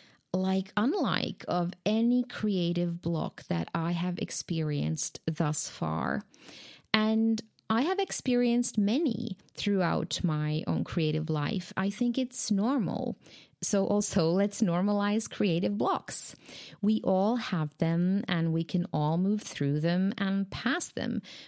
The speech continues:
But this one was quite interesting because it was kind of tricky. It was big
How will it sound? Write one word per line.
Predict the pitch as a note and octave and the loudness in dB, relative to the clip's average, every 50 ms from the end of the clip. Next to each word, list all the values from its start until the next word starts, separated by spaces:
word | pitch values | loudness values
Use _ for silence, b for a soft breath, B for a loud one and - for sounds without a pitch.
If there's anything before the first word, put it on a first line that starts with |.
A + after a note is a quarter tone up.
| B B | B B
But | - G3 F#3 F#3 | -2 -2 0 2
this | - A#3 C4 C#4 - - | 2 0 2 2 0 0
one | - D4+ D4+ C#4+ C4 | 0 2 2 2 2
was | A3+ G#3+ G3 - | 2 2 0 -2
quite | - - - F#3+ F#3 G3 G#3 G3 - - | -4 -2 -2 0 0 0 0 -2 -4 -2
interesting | - F#3+ G3 G#3+ G#3+ - - D#3+ D#3 - - - F3+ E3+ F3 | 0 0 2 2 0 0 0 0 0 0 -2 -2 0 0 0
because | E3+ F3+ F3 - - - - F3 F3 F3+ F3 F3 F3 F3 - - - - _ _ _ _ _ - _ _ _ - _ _ _ - - B B B B B B B | 0 -2 -4 -6 -10 -6 -2 -2 0 0 0 0 0 -2 -2 -4 -6 -8 _ _ _ _ _ -20 _ _ _ -20 _ _ _ -20 -20 B B B B B B B
it | B3 | 2
was | B3 D4 - | 2 2 0
kind | - - E4+ F4 | 0 0 0 0
of | E4+ C#4+ | 0 -2
tricky. | - - - B3+ C4 B3+ - - - - - - G3 - B B B B B B B - | -2 -2 0 0 -2 -2 -2 -4 -4 -4 -4 -6 -6 -6 B B B B B B B 0
It | A3 G#3+ | 2 4
was | A3 G#3+ G#3 G#3 G#3 G3 - - - - - - - G3 F#3+ | 4 4 4 2 2 2 2 2 2 0 0 -2 -4 -6 -2
big | F3 F#3+ F#3+ A3 C#4 F4 E4+ - - B3+ - | 2 2 2 4 2 0 -2 -4 -8 -12 -12